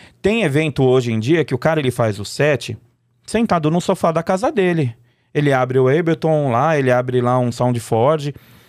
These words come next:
ele cria um set da cabeça dele, eu acho que isso é muito válido.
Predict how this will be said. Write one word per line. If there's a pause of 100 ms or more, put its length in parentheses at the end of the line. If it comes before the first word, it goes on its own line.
(720)
ele
cria
um
set
da
cabeça
dele,
eu
acho
que
isso
é
muito
válido.